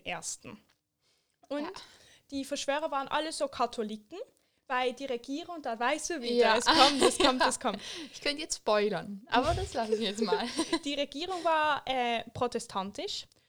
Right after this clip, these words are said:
Speaker 1: und, ähm, diese Katholiken wurden unterdrückt durch diese Regierung, weil,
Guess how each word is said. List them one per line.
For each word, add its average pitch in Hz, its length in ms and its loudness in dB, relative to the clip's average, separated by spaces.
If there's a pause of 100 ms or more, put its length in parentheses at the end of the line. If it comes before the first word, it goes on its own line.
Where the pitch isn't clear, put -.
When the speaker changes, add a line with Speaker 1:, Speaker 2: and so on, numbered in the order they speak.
(220)
Speaker 1:
und, 262 400 -2 (1040)
ähm, 240 320 0
diese 262 240 -2
Katholiken 254 560 -4
wurden 247 220 0
unterdrückt 247 600 -6
durch 208 160 -4
diese 220 260 -10
Regierung, 208 540 -10
weil, 208 320 0